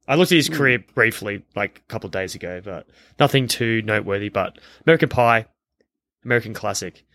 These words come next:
Speaker 1: Um, but yeah, but, but the Twilight, literally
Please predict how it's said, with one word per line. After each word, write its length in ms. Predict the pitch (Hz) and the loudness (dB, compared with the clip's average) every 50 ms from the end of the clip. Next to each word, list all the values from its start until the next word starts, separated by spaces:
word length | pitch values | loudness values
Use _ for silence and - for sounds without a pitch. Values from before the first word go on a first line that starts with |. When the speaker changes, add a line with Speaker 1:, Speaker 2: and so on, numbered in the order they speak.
| _ _ _ _ _ _ _ _ - | _ _ _ _ _ _ _ _ -6
Speaker 1:
Um, 220 | 127 127 123 120 | -4 -4 -2 2
but 100 | 123 165 | 2 4
yeah, 80 | 170 165 | 4 4
but, 140 | 160 - - | 2 0 -2
but 140 | - 156 170 | -2 0 2
the 80 | 151 180 | 2 0
Twilight, 680 | 165 - - 160 170 175 160 131 117 107 110 123 - _ _ _ _ _ _ _ _ _ _ _ _ | 0 2 4 4 6 6 4 2 2 0 -2 -2 -4 _ _ _ _ _ _ _ _ _ _ _ _
literally 640 | - 135 151 151 160 151 139 127 120 107 101 - | -2 0 2 4 4 4 2 2 0 -2 -4 -8